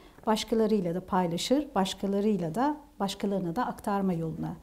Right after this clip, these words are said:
e, girer. İşte sabır küpü olarak adlandırdığımız çalışmanın geçmişe uzanan metafizik altyapısını bu şekilde belki kısaca özetleyebilirim. Aynı zamanda günümüzle ilgili bir yönün de bulunması gerekir ki,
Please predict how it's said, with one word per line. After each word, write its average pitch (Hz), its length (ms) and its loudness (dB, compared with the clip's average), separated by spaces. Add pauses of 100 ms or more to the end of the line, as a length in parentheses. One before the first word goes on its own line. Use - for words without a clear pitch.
(400)
e, - 540 -2 (400)
girer. 170 420 -2 (560)
İşte 294 240 4
sabır 320 280 6
küpü - 260 -2
olarak 180 380 4
adlandırdığımız 185 920 4
çalışmanın 247 720 2
geçmişe 262 480 4
uzanan 196 520 0 (360)
metafizik 277 600 4
altyapısını 214 800 0
bu 294 80 6
şekilde 262 600 0 (400)
belki 226 500 4
kısaca 226 380 2
özetleyebilirim. 180 720 2 (1600)
Aynı 320 280 10
zamanda 226 400 6
günümüzle 247 480 8
ilgili 202 360 2
bir 220 100 4
yönün 226 360 8
de 196 140 4
bulunması 208 460 4
gerekir 196 480 4
ki, 240 280 4